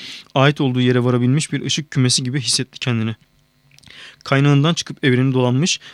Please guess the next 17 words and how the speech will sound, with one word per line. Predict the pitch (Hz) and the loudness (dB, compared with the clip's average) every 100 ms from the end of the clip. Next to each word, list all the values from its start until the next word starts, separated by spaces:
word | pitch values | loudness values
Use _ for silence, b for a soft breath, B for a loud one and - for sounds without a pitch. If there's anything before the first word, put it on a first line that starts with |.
| - | -4
ve | 135 | 0
nihayet | 135 139 123 185 | 0 0 -2 -2
yaratıldığı | 180 131 131 127 | -6 -6 -4 -2
yere | 123 131 | 0 0
dönmüştü. | 123 120 117 - 117 B B B B - | 0 -2 -4 -10 -14 B B B B -4
Bu | 139 | -2
haz | 143 185 - B _ | 0 -2 -8 B _
Duru | 139 151 | -2 -2
kalçasını | - 139 - 123 147 | -2 -4 -2 -4 -2
oynatana | 147 131 127 147 131 | 0 0 0 -2 -4
kadar | 131 147 | -4 -4
sanki | - - 135 135 190 B B - | -4 -2 -2 -2 -6 B B 0
olabileceği | 139 135 131 131 160 - | 2 2 0 0 -4 0
en | 151 | -2
tepe | 147 135 | 0 -2
noktada | 127 123 127 | -2 -2 -2
gibiydi. | 127 117 113 110 | -2 -2 -4 -6